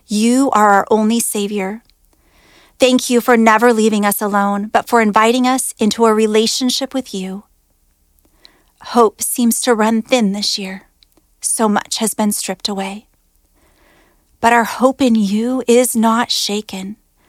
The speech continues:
even while we sit with question marks.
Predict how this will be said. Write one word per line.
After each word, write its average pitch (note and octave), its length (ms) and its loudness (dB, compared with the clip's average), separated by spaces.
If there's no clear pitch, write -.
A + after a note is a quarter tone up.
even D4 260 2
while D4 160 6
we B3 120 0
sit - 400 -4
with - 120 -10
question A#3 540 -8
marks. - 600 -8